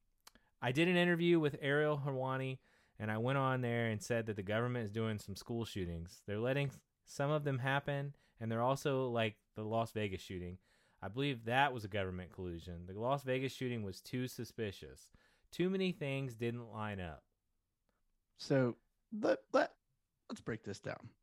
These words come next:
Speaker 2: <laughs> So you have a, an eighteen-year-old student, uh,
Speaker 1: Mm-hmm.
Speaker 2: from the school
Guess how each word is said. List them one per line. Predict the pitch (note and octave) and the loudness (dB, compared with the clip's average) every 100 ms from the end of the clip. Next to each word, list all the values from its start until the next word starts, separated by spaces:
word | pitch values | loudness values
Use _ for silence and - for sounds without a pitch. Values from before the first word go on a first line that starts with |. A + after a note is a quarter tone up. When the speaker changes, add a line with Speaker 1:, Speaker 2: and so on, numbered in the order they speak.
| _ - | _ -12
Speaker 2:
<laughs> | - - - _ _ _ _ _ _ _ _ _ _ _ _ | -12 -14 -20 _ _ _ _ _ _ _ _ _ _ _ _
So | - D#3 | -8 -2
you | C#3 C3+ | 0 2
have | C#3+ B2 | 2 4
a, | A#2+ A2+ | 0 -2
an | B2 B2+ | -2 2
eighteen-year-old | F3 - G3 F#3+ D3+ C#3+ D3 D3+ - - | 0 2 2 4 6 6 6 2 -4 -16
student, | - - C3+ G#2+ G2 - - - - - - | -16 0 2 4 0 -8 -12 -20 -20 -10 -2
uh, | A2 G2 | 2 4
Speaker 1:
Mm-hmm. | G#2+ | 4
Speaker 2:
from | A#2 A2+ | 2 2
the | |
school | A2+ - G#2 G2 | 0 -2 -2 -2